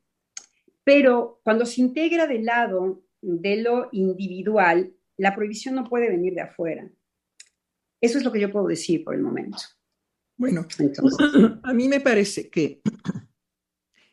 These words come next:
Speaker 2: estas frases, independientemente de que sea un empuje al consumismo o un empuje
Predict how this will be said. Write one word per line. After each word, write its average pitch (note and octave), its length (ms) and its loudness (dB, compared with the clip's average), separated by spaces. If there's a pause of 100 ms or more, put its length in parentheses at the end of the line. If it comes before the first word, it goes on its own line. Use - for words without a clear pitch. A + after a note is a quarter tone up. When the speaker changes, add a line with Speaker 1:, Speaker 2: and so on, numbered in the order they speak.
(160)
Speaker 2:
estas A3 300 -2
frases, G#3 580 0
independientemente F#3 1160 -2
de C#3 160 -4
que D3 120 -6
sea D#3 540 -2 (180)
un G#3 160 2
empuje G#3 760 0 (280)
al D#3 220 -4
consumismo G3+ 880 -2 (340)
o E3 120 2
un G#3 220 4
empuje G#3+ 840 0